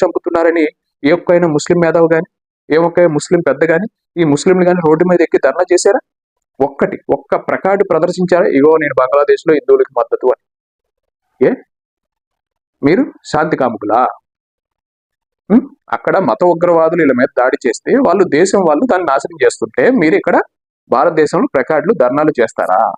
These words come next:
మన పక్క దేశంలో ఉన్నటువంటి హిందువుల మీద అమాయి దారుణంగా దాడి జరుగుతుంటే మీరు స్పందించరా? ఇప్పుడు అర్థమవుతుందా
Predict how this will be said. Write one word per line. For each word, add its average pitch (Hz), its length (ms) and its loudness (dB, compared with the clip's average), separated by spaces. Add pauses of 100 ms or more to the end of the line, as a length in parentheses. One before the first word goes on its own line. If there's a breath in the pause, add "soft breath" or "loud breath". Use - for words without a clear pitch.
(920)
మన 123 100 2
పక్క 120 280 -2
దేశంలో 160 320 2
ఉన్నటువంటి 143 400 -2
హిందువుల 139 240 2
మీద 123 200 0 (640)
అమాయి 226 420 0 (800)
దారుణంగా 165 600 0
దాడి 131 180 2
జరుగుతుంటే 127 460 -4
మీరు 165 140 2
స్పందించరా? 117 640 -2 (1300)
ఇప్పుడు 135 200 -2
అర్థమవుతుందా 175 460 0